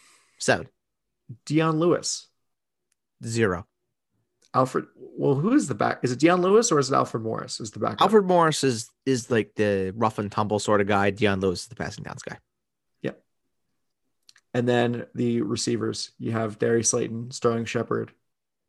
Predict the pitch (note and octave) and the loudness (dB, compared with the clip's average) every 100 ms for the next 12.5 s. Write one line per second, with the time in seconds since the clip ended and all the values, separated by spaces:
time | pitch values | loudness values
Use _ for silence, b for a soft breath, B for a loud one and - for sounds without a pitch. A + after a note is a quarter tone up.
0 | _ _ _ A#2+ A2+ A2 A#2 A2+ A2 A2+ | _ _ _ -2 -2 0 0 0 -2 -6
1 | A#2+ - _ _ - - _ D3 D3 _ | -8 -10 _ _ -20 -20 _ -20 _ _
2 | _ _ _ _ _ - - - - A2+ | _ _ _ _ _ -12 -8 -8 -2 0
3 | - A#2+ - A#2+ A2+ A2 G#2+ _ _ _ | 0 -4 -4 0 2 2 -2 _ _ _
4 | _ _ _ _ _ _ _ _ _ _ | _ _ _ _ _ _ _ _ _ _
5 | _ _ _ - A2 - A2 A2 _ - | _ _ _ -4 -4 0 -2 -2 _ -4
6 | G#2+ G#2 - - - _ _ _ _ _ | -2 -4 -8 -14 -16 _ _ _ _ _
7 | _ - - G#2 - - F#2 - _ _ | _ -10 -6 -6 -8 -10 -8 -8 _ _
8 | _ _ _ _ _ _ - A#2 - B2+ | _ _ _ _ _ _ -6 -6 -4 -6
9 | B2 A#2 G#2+ G2 - _ _ _ _ _ | -4 -6 -6 -8 -10 _ _ _ _ _
10 | _ _ _ _ _ _ - - - - | _ _ _ _ _ _ -12 -8 -8 -12
11 | _ _ _ _ _ _ _ _ _ _ | _ _ _ _ _ _ _ _ _ _
12 | _ - B2 G3+ | _ -2 -2 0